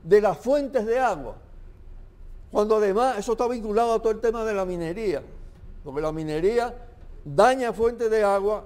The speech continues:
el agua escasea, el agua se convierte en un negocio de mayor, de mayor em-, envergadura. Empresas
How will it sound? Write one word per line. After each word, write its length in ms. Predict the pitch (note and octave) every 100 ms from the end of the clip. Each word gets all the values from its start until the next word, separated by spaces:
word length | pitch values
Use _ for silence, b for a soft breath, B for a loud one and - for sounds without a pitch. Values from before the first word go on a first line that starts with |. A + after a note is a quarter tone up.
| -
el 160 | E3 F3
agua 260 | A3 A#3
escasea, 560 | A#3 B3 - A3+ A3 A3
el 80 | F3
agua 200 | G3+ G3
se 100 | G3+
convierte 400 | F3 F3+ F#3+ F3+
en 60 |
un 100 | F#3
negocio 400 | F3+ F3 F#3+ F#3
de 60 | E3
mayor, 400 | D#3 D3+ F3+ D3+ - - - -
de 120 | D3
mayor 340 | C#3+ C#3 F#3 F#3
em-, 140 | E3+ -
envergadura. 800 | D3+ D3+ D#3 C#3+ D#3 G3 C#3 G#2+ - - b b b b -
Empresas 920 | G#3+ F#3+ A#3 C4+ C4 C#4 A#3+ -